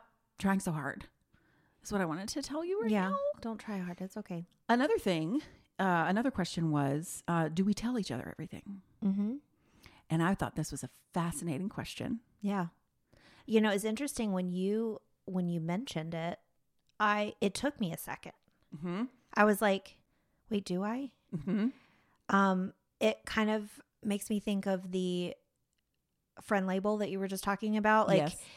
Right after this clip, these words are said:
Speaker 2: like, it, to me, this question kind of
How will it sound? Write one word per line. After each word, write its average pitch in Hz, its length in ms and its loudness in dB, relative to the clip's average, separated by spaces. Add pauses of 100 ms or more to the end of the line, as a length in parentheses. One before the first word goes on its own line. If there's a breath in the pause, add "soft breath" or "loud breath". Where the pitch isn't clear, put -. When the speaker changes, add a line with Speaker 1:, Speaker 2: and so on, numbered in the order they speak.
(260 loud breath)
Speaker 2:
like, 202 240 2 (280)
it, 220 220 4 (280)
to 226 140 -2
me, 220 220 0
this 214 180 -2
question 190 400 -2
kind 185 220 0
of 175 180 -2